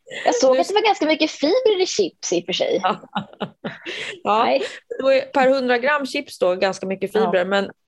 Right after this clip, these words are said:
Speaker 2: alltså hundra gram chips är en väldigt stor volym framförallt. Och sen så blir det ju otroliga mängder energi.
Speaker 1: Mm.
Speaker 2: Eh, så
Speaker 1: Men om man
Speaker 2: ja.
Speaker 1: inte äter någon middag efteråt då?
Speaker 2: Ja, <laughs> precis.
Speaker 1: Nej.
Speaker 2: Då ska man in hundra gram
Speaker 1: Kan man
Speaker 2: chips.
Speaker 1: kompensera?
Speaker 2: Ja,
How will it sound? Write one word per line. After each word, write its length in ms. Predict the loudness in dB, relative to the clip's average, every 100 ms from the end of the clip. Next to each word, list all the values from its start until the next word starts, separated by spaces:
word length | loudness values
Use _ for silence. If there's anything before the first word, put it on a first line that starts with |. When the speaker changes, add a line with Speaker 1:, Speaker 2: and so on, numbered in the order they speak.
| -4
Speaker 2:
alltså 180 | 0 2
hundra 300 | 2 2 0
gram 340 | 2 0 -4 -14 -14
chips 280 | -6 -6 -2
är 60 | -2
en 80 |
väldigt 220 | 0 -4 -8
stor 360 | -6 -2 -2
volym 560 | 0 0 0 -2 -4 -2
framförallt. 500 | -2 0 0 0 -4 -18 _ _ -4
Och 140 | -4
sen 260 | 0 0 0
så 100 | -4
blir 180 | 0 2
det 60 | 2
ju 120 | -2 -6
otroliga 580 | -6 -2 0 0 -2 -2
mängder 360 | 0 0 -2 0
energi. 720 | -2 0 -2 -2 -4 -4 -8 -12 -20 -20 -20 _ -8
Speaker 1:
Mm. 360 | -4 -4 -6 -10
Speaker 2:
Eh, 80 | -12 -14 -18
så 280 | -10 -2 2
Speaker 1:
Men 120 | 2
om 60 | 2
man 100 | 2
Speaker 2:
ja. 60 | 2
Speaker 1:
inte 140 | 2
äter 180 | 2 0
någon 140 | 2
middag 280 | 2 2 0
efteråt 340 | -2 -2 -4 -2
då? 160 | -8 -8 _ -2
Speaker 2:
Ja, 180 | 0 0 -4 -4
<laughs> 140 | -4 0 -4 0
precis. 140 | -2 2
Speaker 1:
Nej. 180 | 2 2 0 -2 _
Speaker 2:
Då 60 | -20
ska 140 | -4 -2
man 180 | 0
in 180 | -2 -2
hundra 280 | 0 2 2
gram 280 | 0 -2 -2
Speaker 1:
Kan 140 | -2 2
man 120 | 0
Speaker 2:
chips. 120 | 0
Speaker 1:
kompensera? 680 | -2 2 0 2 2 2 -2 -6 _ _
Speaker 2:
Ja, 120 | -6